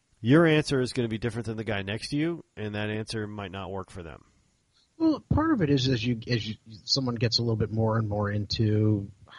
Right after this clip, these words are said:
Speaker 2: I guess, what the media likes to call gun culture. If, if you're smart, you start talking to people. And in the process of talking to people, you'll hear things that will either click and sound like a good idea or not and sound like a bad idea. Uh, but at the same time, listening. Most of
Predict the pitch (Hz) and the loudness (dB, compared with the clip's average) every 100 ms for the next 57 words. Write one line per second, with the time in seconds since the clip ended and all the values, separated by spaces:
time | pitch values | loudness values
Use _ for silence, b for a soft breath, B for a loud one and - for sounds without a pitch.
0 | - 104 107 120 110 110 110 107 101 101 | -10 -2 0 0 -2 0 2 2 2 -2
1 | - 95 95 95 113 127 123 101 92 - | -4 0 0 0 0 2 2 0 -2 -4
2 | 90 90 - 117 117 127 117 110 85 - | -8 -8 -6 -6 -2 -2 0 0 0 -2
3 | - 143 196 113 104 - 107 - 110 101 | -2 0 2 2 0 -2 -4 0 -2 -2
4 | - 123 117 95 92 - 92 - - _ | -2 -2 -2 -8 -8 -6 -4 -6 -12 _
5 | b b b b b b 120 123 117 156 | b b b b b b 0 2 2 0
6 | - 131 113 110 151 156 131 107 - 110 | 0 -2 -2 -2 0 0 -2 -4 -4 -4
7 | - 104 98 120 120 - 160 185 - 139 | -2 -4 0 0 0 -2 0 0 0 0
8 | 131 110 107 110 110 113 110 104 104 - | -2 0 0 0 -2 0 0 0 -2 -2
9 | 107 - 104 98 104 95 98 95 95 80 | -2 0 -2 2 2 0 -2 0 0 0
10 | 92 95 98 120 151 147 107 87 123 131 | -2 0 2 2 4 4 4 0 0 2
11 | 92 98 139 185 196 113 80 76 62 - | 2 0 -2 0 2 2 -2 -8 -18 -20
12 | b b b 113 - 135 135 151 143 147 | b b b -20 -6 -2 -2 0 2 2
13 | - - 135 151 135 131 120 110 151 - | 2 0 0 0 0 -2 -2 0 0 2
14 | 107 87 104 165 - 262 170 | -2 -4 -2 -2 0 -2 -4